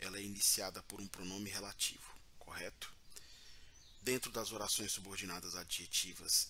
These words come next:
e em relação aos pronomes relativos, nós temos a questão do emprego do pronome rela-, dos pronomes relativos e a função sintática que esses pronomes exercem dentro da oração subordinada adjetiva.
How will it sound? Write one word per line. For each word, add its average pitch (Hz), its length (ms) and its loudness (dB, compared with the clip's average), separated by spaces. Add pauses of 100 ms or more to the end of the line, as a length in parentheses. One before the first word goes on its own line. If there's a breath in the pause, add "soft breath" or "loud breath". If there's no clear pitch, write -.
e 110 200 -4 (140)
em 104 140 0
relação 95 540 4
aos 87 140 0
pronomes 101 880 2
relativos, - 840 0 (340 loud breath)
nós 92 200 6
temos 98 260 -2
a 95 80 -4
questão 92 340 2
do 87 120 -8
emprego 143 420 -4
do 143 80 -8
pronome 107 400 -2
rela-, 98 320 -4
dos - 140 4
pronomes 95 420 -4
relativos 92 760 -2 (540 loud breath)
e 110 100 -2
a 101 80 0
função 127 500 6
sintática - 960 2
que - 140 -4
esses - 240 6
pronomes 107 480 -2
exercem 98 580 4 (420 loud breath)
dentro 123 420 -2
da 110 120 -2
oração 104 560 4 (300)
subordinada 92 760 -4
adjetiva. - 580 -2